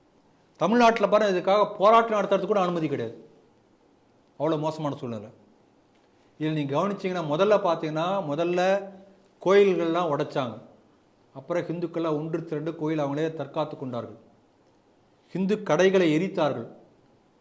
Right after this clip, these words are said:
ஹிந்து வீடுகளை லூட் அடிச்சாங்க, ஹிந்து பெண்களை கற்பழித்தார்கள்,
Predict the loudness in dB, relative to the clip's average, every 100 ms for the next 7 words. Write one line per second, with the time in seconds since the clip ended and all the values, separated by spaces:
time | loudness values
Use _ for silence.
0 | -10 -6 -4 -2 0 2 2 2 0 0
1 | 0 -2 -4 -6 -8 -18 -20 _ _ _
2 | _ _ -8 -6 -4 -6 -2 2 2 0
3 | -4 -4 -4 -4 -6 -8